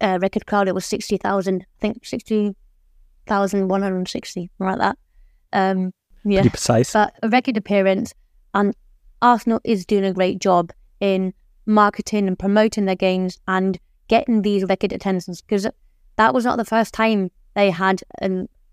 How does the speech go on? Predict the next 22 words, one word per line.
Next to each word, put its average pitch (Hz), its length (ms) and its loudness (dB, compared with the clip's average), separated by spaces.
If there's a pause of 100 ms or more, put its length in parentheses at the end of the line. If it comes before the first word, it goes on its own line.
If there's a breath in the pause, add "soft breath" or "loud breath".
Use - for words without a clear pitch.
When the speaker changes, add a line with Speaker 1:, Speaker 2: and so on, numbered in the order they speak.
Speaker 1:
a 190 60 -10
figure 202 420 2
around 190 380 2 (180)
fifty, 208 260 -2
sixty - 340 -4
thousand. 185 540 -2 (440)
So 202 320 2
Speaker 2:
what 240 160 4
do 262 80 2
they 226 180 8
do 196 140 0
different? 233 400 0 (2250)
Speaker 1:
I'd 226 100 0
probably 277 240 4
have 254 180 2
to 247 80 -2
look 226 160 0
into, 220 240 2
like, 202 200 4
the 202 120 0
marketing 226 480 2
side, 240 360 0